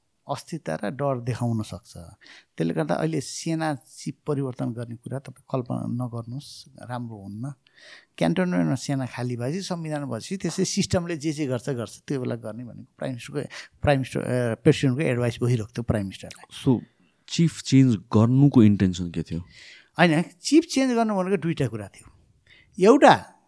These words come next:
Speaker 1: आफ्नो मान्छे चिफ बनाउने थियो, मेन कुरा त चिफ चेन्ज गर्नु भन्दा आफ्नो मान्छे चिफ हो बनाउनु। फेरि त्यो कटवालजी फेरि तिन चार महिनामा उहाँ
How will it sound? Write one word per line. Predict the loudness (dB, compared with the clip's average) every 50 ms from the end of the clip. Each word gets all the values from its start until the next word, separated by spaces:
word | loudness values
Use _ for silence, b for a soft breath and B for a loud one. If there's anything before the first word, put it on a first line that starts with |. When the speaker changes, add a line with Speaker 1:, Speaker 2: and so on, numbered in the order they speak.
| _ _ _ 2
Speaker 1:
आफ्नो | 2 2 4 4 2 4
मान्छे | 2 2 0 0 -2
चिफ | -2 -2 -2 0
बनाउने | 2 2 2 2 2 2 0 -2 -4
थियो, | -6 -10 -16 -16 -16 -20 _ _ _ _ _ _ _ _ _ _ _ _ _ _ _ _ _ 8
मेन | 10 10 10 8
कुरा | 8 6 6
त | 6 6
चिफ | 4 4 4 4 4
चेन्ज | 4 2 4 6 6
गर्नु | 6 6 6
भन्दा | 6 6 6 6
आफ्नो | 8 8 8 8
मान्छे | 8 6 4 2
चिफ | 0 -2 -4 -6 -6 -6
हो | -8
बनाउनु। | -8 -10 -10 -12 -12 -14 B B B B B B B B 6
फेरि | 8 8 6
त्यो | 4 6 6 6 6
कटवालजी | 6 4 4 4 6 4 4 4 2 0 0
फेरि | 2 2 2 0 -4
तिन | -4 -2 0 2
चार | 4 2 2 2
महिनामा | 0 -2 -4 -4 -4 -4 -4
उहाँ | -4 -2 -2 -2 -2 -4 -6